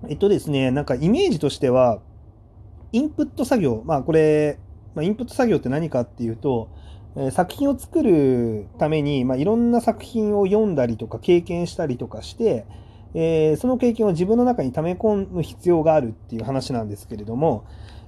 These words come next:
えっとね、これは、まあ、あくまで僕の考え方ではあるんですけれども、インプットって、あの、ざっくりとまとめて自分の中に入れた後に、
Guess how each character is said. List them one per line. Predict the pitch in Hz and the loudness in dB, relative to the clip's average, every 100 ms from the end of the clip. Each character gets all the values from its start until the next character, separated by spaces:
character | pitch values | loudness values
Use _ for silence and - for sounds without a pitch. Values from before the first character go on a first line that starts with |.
| - | -10
え | |
っ | 131 | -6
と | 165 151 | -2 0
ね、 | 143 117 - - - - - - | 0 -2 -8 -20 -20 -20 -18 -16
こ | - 285 | -4 0
れ | 359 359 | 2 2
は、 | 349 339 262 120 - - | 4 4 4 0 -6 -8
ま | 180 | -6
あ、 | 170 | -4
あ | 277 | -4
く | 403 | 0
ま | 277 | 0
で | 143 | 0
僕 | 151 220 | 0 0
の | 240 | 0
考 | 240 233 240 | 2 2 2
え | 240 | 0
方 | 240 220 | 2 2
で | |
は | 139 135 | 4 4
あ | |
る | 165 | 4
ん | 135 | 0
で | 120 | -4
す | - | -6
け | 120 | -12
れ | 113 | -10
ど | 113 | -8
も、 | 139 131 | -6 -4
イ | 143 | -4
ン | 262 | -6
プ | - | -2
ッ | 392 - | -4 -2
ト | 135 | -6
っ | 120 | -6
て、 | - 135 123 101 - - - - - | -6 -2 -2 -2 -8 -20 -20 -20 -6
あ | 143 131 127 | 0 0 0
の、 | 123 123 123 | -2 -4 -6
ざ | - 202 | -2 -2
っ | - - - | -2 -20 -14
く | - | -2
り | 427 294 | 0 0
と | - 127 | 0 0
ま | 131 | 0
と | - 214 | 0 -2
め | 247 | 0
て | 202 | -2
自 | 151 170 | -4 -4
分 | 196 202 | -2 -2
の | 208 | 0
中 | 214 208 127 | 2 2 0
に | 117 | 0
入 | 113 | 0
れ | 135 | 0
た | 139 147 | 2 0
後 | 156 117 | 0 -2
に、 | 120 131 | -2 -2